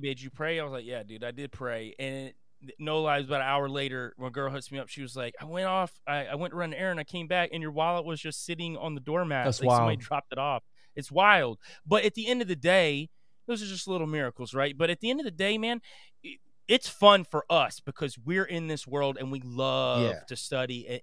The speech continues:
Speaker 1: and learn. And that's always gonna be there for us. We always wanna find out what's behind the, behind the, behind the, behind the veil. That's fun. But at the end of the day, I think we were put on this earth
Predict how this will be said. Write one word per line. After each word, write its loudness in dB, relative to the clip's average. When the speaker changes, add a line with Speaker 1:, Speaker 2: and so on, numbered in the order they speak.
Speaker 1:
and -8
learn. -8
And -6
that's -4
always 0
gonna -6
be -8
there -4
for -8
us. -6
We -8
always 0
wanna -6
find -2
out 0
what's -10
behind -6
the, -6
behind -6
the, -6
behind -6
the, -14
behind -6
the -10
veil. -4
That's 2
fun. 2
But -2
at -10
the -12
end -2
of -6
the -8
day, -2
I 4
think -4
we 0
were 2
put 0
on 2
this -4
earth -2